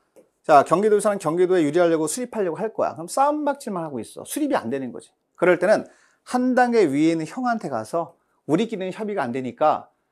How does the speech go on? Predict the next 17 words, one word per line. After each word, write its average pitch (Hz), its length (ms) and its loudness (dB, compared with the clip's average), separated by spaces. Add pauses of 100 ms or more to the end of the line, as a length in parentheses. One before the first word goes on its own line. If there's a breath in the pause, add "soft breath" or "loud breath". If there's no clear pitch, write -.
(160)
자, 135 220 6
내용에 180 240 8
대해서 190 180 -2
협의가 190 180 0
안 139 80 2
되니까 147 440 4 (280 loud breath)
요 165 220 4
내용 156 360 4
좀 254 380 -2
조정해 190 600 -2
주세요라고 160 480 -2
신청할 180 400 -6
수 160 120 -10
있는 156 80 -8
제도를 143 280 -6
말합니다. 135 560 -8 (160)
이게. 135 480 0